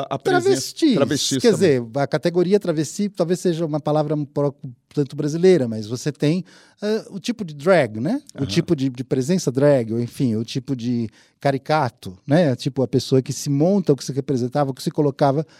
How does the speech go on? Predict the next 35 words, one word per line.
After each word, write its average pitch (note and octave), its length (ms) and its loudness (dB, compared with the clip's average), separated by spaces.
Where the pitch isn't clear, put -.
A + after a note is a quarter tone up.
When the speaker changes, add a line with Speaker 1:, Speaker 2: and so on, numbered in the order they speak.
Speaker 2:
como E3+ 260 0
uma E3+ 80 0
performance C#3 880 2
de B2 140 -6
gênero A#2+ 640 -2
diferente, A2 600 -2
né? G#3+ 200 2
É, A2 480 0
é, A2+ 260 -8
então, D#3+ 440 0
essas E3 320 -2
pessoas A3+ 360 0
eram D4 140 2
muito A#3+ 240 2
importantes G3 400 -2
e A#3 40 -8
foram, C4+ 280 2
e D#3 140 4
foram A#3 280 6
as D4+ 120 4
grandes G#3+ 400 2
gue-, A#3 200 2
guerreira-, D#3 520 4
guerreiras B2+ 640 2
nessa, G2 400 -8
Speaker 1:
No, A#2 400 -2
no A2+ 260 -2
Speaker 2:
nesse B2+ 240 -2
Speaker 1:
Stonewall. C#3+ 320 6
Speaker 2:
movimento E3+ 460 2
de - 60 -4
Speaker 1:
Mas C4 160 2
Speaker 2:
Stonewall, G3+ 360 4
Speaker 1:
na C3 100 4
Speaker 2:
nessa, F#3+ 180 2